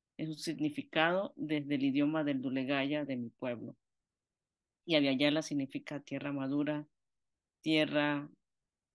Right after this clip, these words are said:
de sangre, tierra vital, tierra que florece. Y mientras vamos tejiendo en nuestras propias historias, se cultiva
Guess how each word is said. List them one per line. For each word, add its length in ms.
de 100
sangre, 460
tierra 320
vital, 480
tierra 360
que 160
florece. 800
Y 140
mientras 960
vamos 360
tejiendo 920
en 140
nuestras 340
propias 300
historias, 760
se 160
cultiva 920